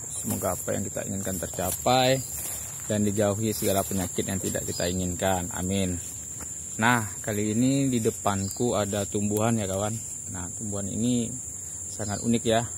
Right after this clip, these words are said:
Dia bernama timun tikus yang nama latinnya Zehneria. Oke, bagaimana sih bentuk dan fisiknya? Ya seperti ini kawan. Dia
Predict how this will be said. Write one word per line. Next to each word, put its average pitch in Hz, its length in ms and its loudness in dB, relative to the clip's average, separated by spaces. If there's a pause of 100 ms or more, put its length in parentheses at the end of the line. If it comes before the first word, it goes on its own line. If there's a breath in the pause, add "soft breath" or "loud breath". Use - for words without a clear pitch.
(160)
Dia 104 160 4
bernama 104 800 4 (720 loud breath)
timun 113 400 4
tikus 131 800 4 (1800)
yang 104 240 -2
nama 101 480 0
latinnya 110 640 0 (240)
Zehneria. 110 1200 4 (680)
Oke, 101 160 2
bagaimana 104 640 0
sih 139 160 0
bentuk 120 400 0
dan 110 160 -2
fisiknya? 131 720 2 (400)
Ya 131 80 0
seperti 123 400 0
ini 117 80 6
kawan. 98 320 2 (960)
Dia 135 480 4